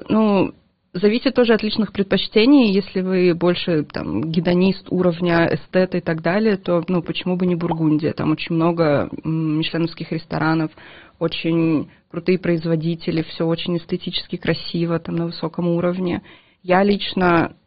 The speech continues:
люблю Бордо, потому что я там жила и живу, и я люблю, когда у региона есть какой-то свой имидж и стиль, и вот эти все замки, да, знаменитые шато в Бордо, вот когда ты его видишь на этикетке, ты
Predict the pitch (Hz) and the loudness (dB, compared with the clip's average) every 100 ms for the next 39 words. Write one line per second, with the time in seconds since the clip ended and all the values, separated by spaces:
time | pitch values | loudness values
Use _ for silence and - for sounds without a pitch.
0 | _ _ _ _ 170 175 170 180 175 165 | _ _ _ _ -2 0 4 4 4 4
1 | 170 202 - 175 175 - 165 156 165 - | 2 2 0 -2 -4 -4 -2 -2 -2 -2
2 | 156 160 170 165 160 165 165 185 233 247 | -2 -2 -2 0 -2 -4 -4 -2 -2 -4
3 | - - _ - 180 180 175 170 - - | -12 -20 _ -8 -4 -2 0 0 -2 -4
4 | _ _ 175 180 175 180 196 185 180 175 | _ _ 0 2 2 -2 0 2 2 2
5 | 170 185 175 - - 165 170 - 165 - | 2 2 0 -2 -4 -4 -4 -4 -2 -2
6 | 185 180 175 - - - 202 233 330 - | 0 0 0 -2 -6 -6 -2 2 0 -2
7 | _ _ - 185 185 185 - 185 180 196 | _ _ -4 0 0 -2 -4 0 2 2
8 | 233 - 185 185 185 185 180 180 175 185 | 0 -2 0 0 0 2 0 0 -4 -4
9 | 190 208 190 175 180 185 175 - - 175 | -2 0 0 2 2 2 -2 -6 -6 -2
10 | 180 185 175 208 254 - 190 190 180 - | 0 0 0 0 0 0 -4 -2 -4 -4
11 | 180 | -6